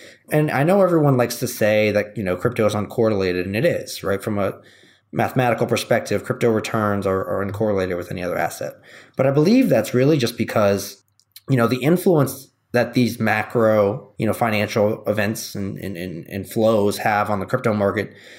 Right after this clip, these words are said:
is so strong and so pronounced because the market was so small,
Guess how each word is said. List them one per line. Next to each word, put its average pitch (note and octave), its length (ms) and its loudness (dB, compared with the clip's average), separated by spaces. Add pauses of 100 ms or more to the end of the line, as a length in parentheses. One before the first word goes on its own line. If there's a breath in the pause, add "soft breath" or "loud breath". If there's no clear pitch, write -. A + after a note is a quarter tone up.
(120 loud breath)
is C3 220 0
so D#3 240 4
strong C3 540 0
and A2 100 -4
so B2 80 0
pronounced A2+ 400 -2
because A2+ 220 -4
the A#2 60 -4
market A2 260 0
was F2+ 100 -4
so F2+ 100 -6
small, - 480 -10